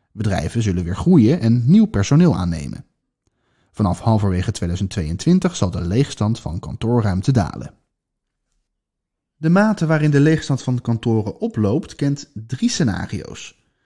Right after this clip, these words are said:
Bepalende factor is of bedrijven het thuiswerken gaan sturen.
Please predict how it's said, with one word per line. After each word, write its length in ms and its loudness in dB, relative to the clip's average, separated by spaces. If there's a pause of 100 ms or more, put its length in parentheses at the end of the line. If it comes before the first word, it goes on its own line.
(340)
Bepalende 500 -10
factor 400 -2
is 120 -2
of 120 -6
bedrijven 480 -4
het 120 -2
thuiswerken 540 -8
gaan 120 -2
sturen. 460 0